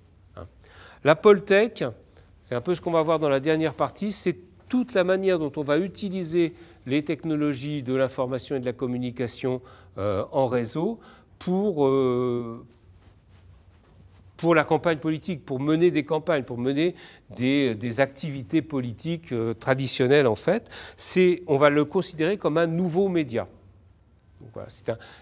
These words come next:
c'est un lieu sur lequel il va se passer de nouvelles, euh, formes de propagande,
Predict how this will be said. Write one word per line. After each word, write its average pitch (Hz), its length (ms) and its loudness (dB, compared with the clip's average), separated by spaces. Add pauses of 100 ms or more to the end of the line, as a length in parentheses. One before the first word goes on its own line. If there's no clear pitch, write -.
c'est 131 260 -2
un 127 80 4
lieu 143 260 2
sur 175 180 -4
lequel 139 300 0
il 160 80 -6
va 135 120 -4
se - 60 -16
passer 147 420 -4 (280)
de 135 220 2
nouvelles, 151 560 2
euh, 113 540 0 (540)
formes 151 420 2
de 127 100 0
propagande, 117 760 -2